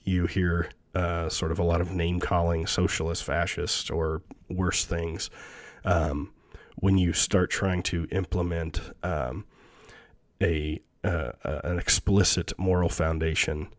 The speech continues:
that is not, um, that did not come from John Stuart Mill. So,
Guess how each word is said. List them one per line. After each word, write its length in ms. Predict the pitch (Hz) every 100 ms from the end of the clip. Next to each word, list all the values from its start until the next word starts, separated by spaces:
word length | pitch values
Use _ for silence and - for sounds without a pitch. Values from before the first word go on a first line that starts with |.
| _
that 360 | 92 90 82 -
is 240 | - 90
not, 420 | 92 87 82 80 - - -
um, 540 | 95 87 78 78 78 - - - - - -
that 120 | 101
did 120 | 87
not 200 | 92 92
come 160 | - 90
from 180 | - 90
John 220 | 87 82
Stuart 280 | - 69 -
Mill. 260 | 78 - - - - - - - - - - - - - - - - - - -
So, 400 | - - 104 98